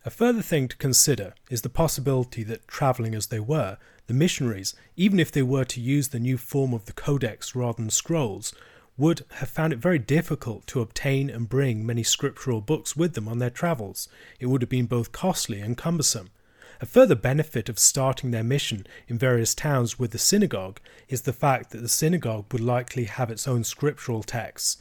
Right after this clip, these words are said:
which could be used for confirmatory witness. Here we see something more of the approach of the missionaries. Going to the synagogue was Paul's custom, much as Jesus' going to the synagogue is described as his custom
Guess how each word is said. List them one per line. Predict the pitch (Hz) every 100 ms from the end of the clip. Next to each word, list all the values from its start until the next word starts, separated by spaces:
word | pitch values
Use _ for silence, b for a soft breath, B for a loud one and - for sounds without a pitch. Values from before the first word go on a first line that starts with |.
| b b
which | 135 -
could | 123
be | 127
used | 123 170 110 -
for | 123
confirmatory | - 120 - 120 127 123 120 110
witness. | 127 160 110 101 - - _ _ _ _ _
Here | - 226
we | 208
see | 180 - 135
something | - 123 117 127 117
more | 135 120 110
of | 120
the | - 117
approach | - - 120 -
of | 113
the | 117
missionaries. | 131 - 120 104 90 - b b b
Going | - 127 120
to | 120
the | 113
synagogue | - 160 139 113 107 -
was | -
Paul's | - 127 117
custom, | - 160 147 - 98 92 b b -
much | 135 135
as | 131 101
Jesus' | 143 185 160 127 104
going | - 120 110
to | - -
the |
synagogue | 110 127 110 113 98 -
is | 123
described | - 123 - 127 117
as | 113 -
his | 214 -
custom | - 98 - 92